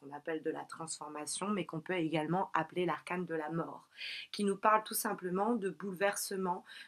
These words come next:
de changement radical, de faire table rase du passé, de couper les liens, de couper les ponts avec tout ce qui nous attachait à d'anciens systèmes, d'anciens mécanismes qui nous empêchent actuellement d'avancer. Peut-être que ces mécanismes vous protégeaient à une époque, aujourd'hui ils ne sont plus viables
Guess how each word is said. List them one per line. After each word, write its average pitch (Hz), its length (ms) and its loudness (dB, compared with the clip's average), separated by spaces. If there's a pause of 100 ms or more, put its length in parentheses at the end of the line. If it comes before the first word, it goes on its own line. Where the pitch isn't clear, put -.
(100)
de 180 80 2
changement 196 460 2
radical, 185 640 2
de 180 120 2
faire 180 420 -2
table 185 240 4
rase 185 340 0
du 175 140 -10
passé, 180 500 -4 (360)
de 202 100 0
couper 233 440 2
les 202 140 6
liens, 202 300 4
de 190 140 0
couper - 360 2
les 190 140 6
ponts 226 320 -2 (300)
avec 190 280 0
tout 254 140 0
ce 254 100 2
qui - 140 0
nous 202 200 4
attachait 185 440 2
à 185 100 4
d'anciens 175 320 -2
systèmes, - 540 2
d'anciens 185 380 0
mécanismes 185 640 -2
qui - 160 -8
nous 165 180 -2
empêchent 190 500 0 (380)
actuellement 180 480 0
d'avancer. 165 460 2
Peut-être 185 340 -2
que 180 80 -4
ces 165 160 -4
mécanismes 175 520 -2
vous 151 180 -10
protégeaient 170 380 -4
à 170 40 2
une 165 140 0
époque, 170 320 -6
aujourd'hui 160 400 -4
ils 156 120 -6
ne 151 40 -14
sont - 360 -4
plus - 160 -10
viables 170 560 2